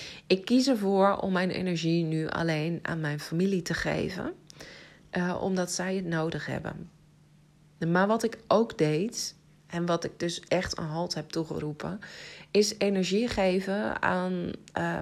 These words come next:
mensen die ik beschouwde als vriendinnen, ehm, maar die feitelijk helemaal niet de moeite namen om in te checken bij me, een vinger aan de pols te houden of ze iets voor me konden doen,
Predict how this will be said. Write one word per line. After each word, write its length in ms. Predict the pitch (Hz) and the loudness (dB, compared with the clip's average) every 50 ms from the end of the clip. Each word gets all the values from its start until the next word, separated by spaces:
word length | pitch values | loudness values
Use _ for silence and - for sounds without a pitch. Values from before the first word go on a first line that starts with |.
| - - | -4 -2
mensen 460 | 175 170 185 208 220 - - 196 190 | 0 0 0 0 0 -2 -2 -2 -2
die 160 | 180 180 175 | 0 -2 -4
ik 80 | 170 - | -2 -4
beschouwde 520 | 170 165 - - 147 170 202 214 214 202 | -4 -4 0 0 2 2 2 2 0 0
als 200 | - - 190 - | -2 -2 -4 -6
vriendinnen, 600 | - - 175 165 160 156 165 170 202 233 294 320 - - - - - - - - - - _ _ | -4 -2 -2 0 2 0 0 0 0 -2 -4 -6 -10 -16 -18 -18 -18 -18 -20 -20 -20 -20 _ _
ehm, 340 | - 185 185 185 185 175 - - - 190 | -2 0 0 0 0 -2 -6 -4 0 2
maar 100 | 190 202 | 2 2
die 120 | 208 202 | 2 0
feitelijk 540 | 208 - 214 202 226 226 - 214 208 196 202 | 2 4 4 4 4 2 0 0 0 0 2
helemaal 360 | 185 185 202 196 185 180 165 | 0 2 2 2 2 0 0
niet 460 | 170 170 180 190 208 202 - - - | 2 2 2 2 2 0 -4 -8 -4
de 60 | - | -2
moeite 360 | 180 180 180 185 190 185 185 175 | 0 2 2 2 2 0 0 -2
namen 520 | 175 165 165 165 165 165 160 - - - | 0 0 0 0 -2 -2 -2 -4 -4 -4
om 140 | 165 160 - - - | -6 -6 -6 -8 -4
in 160 | - 170 175 | -4 -2 -2
te 100 | 175 175 - | -2 -6 -6
checken 600 | - - - - 170 165 - - - - - - - | -6 -2 -2 -2 -2 -2 -2 -2 -2 -2 -2 -2 0
bij 300 | 160 156 151 156 160 156 | 0 0 2 0 0 -2
me, 280 | 151 147 147 151 - - | -2 0 -2 -2 -2 -4
een 100 | - 160 | -6 -8
vinger 280 | 151 - 180 175 175 156 | -2 -2 -2 -2 0 -4
aan 100 | 156 156 | -4 -6
de 60 | 151 | -6
pols 340 | 151 - - 156 147 147 - | -8 -4 -2 -2 -2 -2 -2
te 80 | - - | -2 -2
houden 460 | 147 147 147 143 143 143 147 - - | -2 0 -2 0 0 -2 -2 -4 -4
of 100 | - - | -6 -6
ze 120 | - - | -6 -6
iets 200 | - 170 - - | -6 -6 -6 -8
voor 120 | - 175 175 | -8 -6 -6
me 100 | 180 185 | -6 -4
konden 340 | 185 190 180 175 175 165 | -4 -4 -2 -2 -2 -2
doen, 360 | 156 156 151 143 139 139 151 | -2 -2 -2 -2 -2 -4 -6